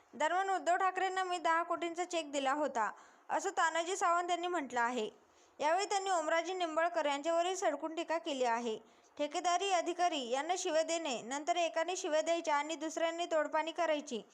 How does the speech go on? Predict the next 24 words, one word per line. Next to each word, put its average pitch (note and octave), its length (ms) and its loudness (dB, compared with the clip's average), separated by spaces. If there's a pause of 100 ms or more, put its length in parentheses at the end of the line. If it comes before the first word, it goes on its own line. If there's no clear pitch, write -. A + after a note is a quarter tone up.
(280)
हा D#4 160 2
धंदा D#4 320 0
आहे," C4+ 340 2 (320)
अशी F4+ 220 -2
टीका F4+ 320 0
तानाजी D#4 420 0
सावंत E4 380 0
यांनी D4 200 0
केली C4+ 300 -2
आहे. B3 340 0 (380)
यावेळी F4 260 2
सावंत F4 380 2
यांनी F#4 200 2
ओमराजे D4+ 440 0
निंबाळकर E4 500 0
यांचा D#4 220 0
बेरोजगार D4 600 0
खासदार D#4 320 0
असा D#4+ 220 0
उल्लेख C#4+ 400 0
केला, C#4 220 0 (160)
उल्लेख D4 240 0 (120)
केला C#4 200 2
आहे. A#3 300 0